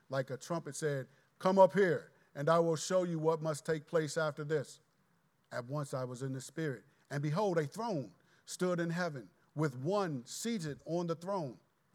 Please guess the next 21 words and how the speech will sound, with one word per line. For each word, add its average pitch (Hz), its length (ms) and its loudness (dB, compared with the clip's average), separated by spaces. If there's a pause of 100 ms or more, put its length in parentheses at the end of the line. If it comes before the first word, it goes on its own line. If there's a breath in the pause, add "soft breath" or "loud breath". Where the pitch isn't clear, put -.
(420 soft breath)
He 165 100 2
who 160 180 2
sat 165 360 2
there 170 400 2
had 160 340 0
the 143 140 -4
appearance 151 460 -6
of 120 100 -14
jasper, 139 420 -4
carnelian, 143 640 -4 (240 loud breath)
and 139 140 -4
upon, 151 400 -4
and 139 180 -4
carnelian, 147 500 -2
and 139 200 -6
upon 156 320 -6
the 151 80 -6
throne 143 480 -4 (420 soft breath)
was 139 220 -2
a 127 100 -2
rainbow 131 640 -4